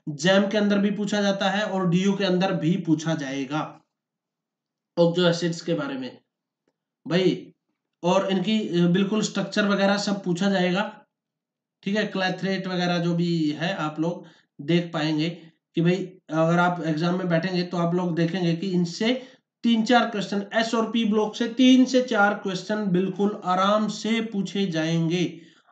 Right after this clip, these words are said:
आज भी मैंने जितने क्वेश्चन करवाए हैं उनमें से काफी सारे क्वेश्चन हैं जो जैम के अंदर पूछे गए थे। केमिकल बॉन्डिंग में हमने, अ, आठ बजे की क्लास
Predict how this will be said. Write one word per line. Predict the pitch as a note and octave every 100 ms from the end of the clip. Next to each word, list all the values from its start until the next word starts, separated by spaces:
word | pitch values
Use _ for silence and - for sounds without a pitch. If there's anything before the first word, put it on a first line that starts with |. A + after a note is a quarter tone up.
| -
आज | E3+ G#3+ G#3
भी | A3
मैंने | A3 G3+ G#3+
जितने | F#3+ F3 G#3 G#3+
क्वेश्चन | G#3 F#3 E3 G3+ G3
करवाए | F#3 E3+ E3+ F3+
हैं | D#3 G3 G3+ - _
उनमें | F3 G3 G3+ G3+
से | G#3 G#3
काफी | F#3+ F3+ A3
सारे | G#3 G3 G3
क्वेश्चन | F3 E3 G3+ F3+
हैं | E3+
जो | F3 G3+ B3+ - - _
जैम | D3+ C#3+ F#3+ G3+
के | G3
अंदर | F#3 F3+
पूछे | G3+ - F3+ E3 F3
गए | D#3 C#3+
थे। | B2 B2+ A#2+ _ _ _ _
केमिकल | E3+ F#3 F#3 G#3
बॉन्डिंग | G3 G3 G3+ A3
में | A3+ C4 - - _ _ _ _ _ _ _ _
हमने, | E3 G3 A3+ C4
अ, | - E3 F3 F3
आठ | F3+
बजे | G3+ G#3+
की | G#3+
क्लास | G#3+ G#3